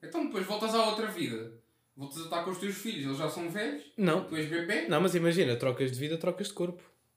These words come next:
Speaker 1: E não te lembras do outro.
Speaker 2: Ya. É
Speaker 1: Ah,
Speaker 2: tipo
Speaker 1: então
Speaker 2: a
Speaker 1: não,
Speaker 2: reencarnação.
Speaker 1: mil anos. Ya, mil anos,
Speaker 2: É tipo
Speaker 1: mil anos.
Speaker 2: reencarnação fodida.
Speaker 1: Nem pica, ainda pau, mil anos.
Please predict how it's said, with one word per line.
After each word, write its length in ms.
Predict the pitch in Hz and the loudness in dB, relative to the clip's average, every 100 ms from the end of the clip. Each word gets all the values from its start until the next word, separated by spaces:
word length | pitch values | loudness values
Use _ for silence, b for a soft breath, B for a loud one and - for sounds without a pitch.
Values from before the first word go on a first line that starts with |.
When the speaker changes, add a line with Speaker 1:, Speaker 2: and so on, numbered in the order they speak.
| _ _ _ - | _ _ _ -10
Speaker 1:
E 80 | 120 | -8
não 120 | 123 | -4
te 60 | 131 | -4
lembras 180 | 123 | -2
do 120 | 131 143 | -2 -2
outro. 240 | - - _ _ _ _ _ - | -4 -10 _ _ _ _ _ -4
Speaker 2:
Ya. 340 | 143 104 123 - _ _ _ | 0 0 -2 -14 _ _ _
É 60 | 104 | -14
Speaker 1:
Ah, 20 | |
Speaker 2:
tipo 220 | - 113 | -12 -6
Speaker 1:
então 120 | 110 | -2
Speaker 2:
a 40 | 110 | 0
Speaker 1:
não, 120 | 117 | 0
Speaker 2:
reencarnação. 760 | 139 135 139 151 190 214 151 | 2 2 2 2 2 2 0
Speaker 1:
mil 100 | 131 | -2
anos. 100 | 123 | -6
Ya, 60 | 113 113 | -6 -8
mil 80 | |
anos, 120 | 113 110 | -6 -4
Speaker 2:
É 40 | |
tipo 60 | 117 | -4
Speaker 1:
mil 60 | 113 | -4
anos. 60 | |
Speaker 2:
reencarnação 520 | 117 117 120 123 131 | -6 -4 -6 -6 -8
fodida. 300 | 139 - 123 - - | -10 -10 -10 -12 -18
Speaker 1:
Nem 120 | - | -20
pica, 280 | - _ 104 | -20 _ -18
ainda 300 | 104 110 110 | -16 -14 -16
pau, 260 | 107 - - | -14 -16 -16
mil 220 | 113 113 | -16 -14
anos. 160 | 113 | -16